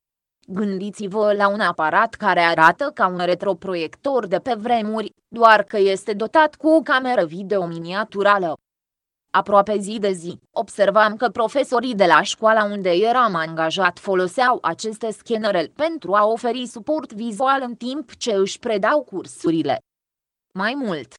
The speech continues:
aceasta era și o modalitate foarte eficientă prin care elevii își putea prezenta temele rezolvate în fața colegilor de clasă.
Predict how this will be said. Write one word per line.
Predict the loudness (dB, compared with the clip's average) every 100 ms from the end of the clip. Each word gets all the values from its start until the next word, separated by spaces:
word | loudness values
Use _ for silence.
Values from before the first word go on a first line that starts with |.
| _
aceasta | 0 0 0 -4 -2 0
era | 2 2 0
și | -2 -6
o | -4
modalitate | -4 -2 0 0 0 0 2 2 -2
foarte | -4 0 0 0 -4
eficientă | -4 -8 -2 0 0 -2 -4
prin | -2 -6 -4
care | 0 0
elevii | 0 0 -2 -4 -6
își | -6 -10
putea | -4 0 0
prezenta | 0 -2 -4 -6 -6 -6 -4
temele | 0 0 0 -2
rezolvate | -2 0 0 0 2 2 2 -2 -2 -2
în | -8
fața | -8 -8 -4 -4
colegilor | -2 -2 -2 -4 -4 -4 -4
de | -8
clasă. | -4 -2 -2 -4 -12